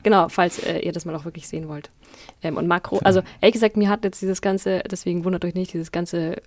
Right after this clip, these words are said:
Speaker 1: Adapter, was auch immer, sagt mir jetzt nix, aber das kann man sich ja alles Martin auch fragen und den nochmal anschreiben, der freut sich sicher drüber. Äh, <laughs> wenn ihr noch
Speaker 2: Man kann's auch googeln, aber man kann mir auch gerne,
Speaker 1: Man
Speaker 2: also
Speaker 1: kann Martin noch
Speaker 2: wenn's
Speaker 1: schreiben.
Speaker 2: dazu, wenn's dazu Fragen gibt oder Feedback oder noch weitere Anregungen, was man noch machen könnte,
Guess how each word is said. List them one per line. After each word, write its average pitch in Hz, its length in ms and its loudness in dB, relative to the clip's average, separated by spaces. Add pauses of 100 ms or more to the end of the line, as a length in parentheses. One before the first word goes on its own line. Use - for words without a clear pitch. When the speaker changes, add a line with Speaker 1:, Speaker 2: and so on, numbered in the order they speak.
Speaker 1:
Adapter, 160 680 -2
was 170 180 -4
auch - 80 -8
immer, 165 140 -6
sagt 165 280 -8
mir 185 100 0
jetzt 208 220 -4
nix, 214 240 -4
aber 170 160 0
das 165 160 -8
kann 185 120 -4
man 175 120 -2
sich 175 140 -10
ja 170 80 -4
alles 175 360 -4
Martin 175 320 -4
auch 165 100 -8
fragen 180 380 -2
und 170 140 -4
den 170 300 -2
nochmal 165 260 -6
anschreiben, 170 480 -4
der 165 80 -4
freut 156 260 -2
sich 175 160 -4
sicher 170 420 2
drüber. 185 420 -2 (520)
Äh, 170 200 0 (320)
<laughs> 285 360 4
wenn 269 80 4
ihr 233 180 4
noch 226 140 -2
Speaker 2:
Man 104 80 4
kann's - 300 6
auch 143 280 4
googeln, 123 460 6
aber 107 140 4
man 113 120 6
kann 139 160 4
mir 135 140 8
auch 127 120 4
gerne, 135 280 8
Speaker 1:
Man - 80 2
Speaker 2:
also - 140 6
Speaker 1:
kann 254 180 6
Martin 233 260 6
noch 214 100 6
Speaker 2:
wenn's 160 160 8
Speaker 1:
schreiben. 165 160 6
Speaker 2:
dazu, 165 220 6
wenn's 151 160 6
dazu 143 220 4
Fragen 165 340 6
gibt 151 180 2
oder 143 140 4
Feedback 139 360 2
oder 127 120 6
noch 123 180 4
weitere 127 360 6
Anregungen, 131 480 4
was 123 180 0
man 120 80 4
noch 117 140 0
machen 127 240 2
könnte, 120 400 4